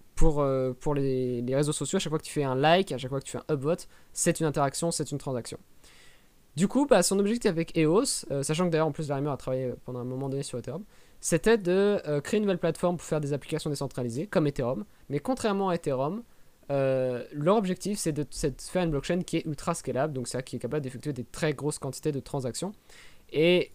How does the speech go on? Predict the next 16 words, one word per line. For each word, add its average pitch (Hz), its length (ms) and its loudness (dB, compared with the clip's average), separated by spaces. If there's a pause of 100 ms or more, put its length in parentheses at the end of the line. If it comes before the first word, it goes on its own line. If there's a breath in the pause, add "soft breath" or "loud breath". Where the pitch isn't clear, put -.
juste 170 220 -2
rapidement, 190 500 0
j'aurais 175 200 0
tendance 190 240 -2
simplement 185 300 0
à 190 60 0
dire 202 240 -2
que 165 100 -4
contrairement 180 480 -2
à 160 60 0
beaucoup 160 340 -6
de, 143 420 -4
d'autres 165 340 -4
blockchains 156 280 -2
qui 147 160 -8
clament 151 320 0